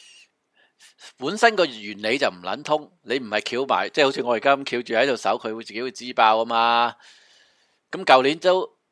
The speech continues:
叫做逼咗佢一年啊，而先至去到今日出國安法啦，噉跟住就停手，佢就會繼續鬥落去啦咩？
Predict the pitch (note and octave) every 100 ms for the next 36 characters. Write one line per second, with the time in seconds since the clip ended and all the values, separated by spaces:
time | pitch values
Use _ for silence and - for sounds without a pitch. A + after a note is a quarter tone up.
0 | _ D#3 D3+ C#3 E3+ F3 E3 D3 E3 D3
1 | F#2+ F2 G#2 G2 F#2+ G#2+ - - D#3+ C#3+
2 | C#3+ C#3 D#3 D3+ B2+ _ _ _ - -
3 | - C#3 C#3+ D3 C#3+ B2+ C3+ C3+ C#3+ D3+
4 | B2+ B2 A2+ F#2+ F#2+ B2+ C3 A#2 G#2+ A2
5 | A#2 A2 G#2 A2+ G#2+ A#2 C3 D#3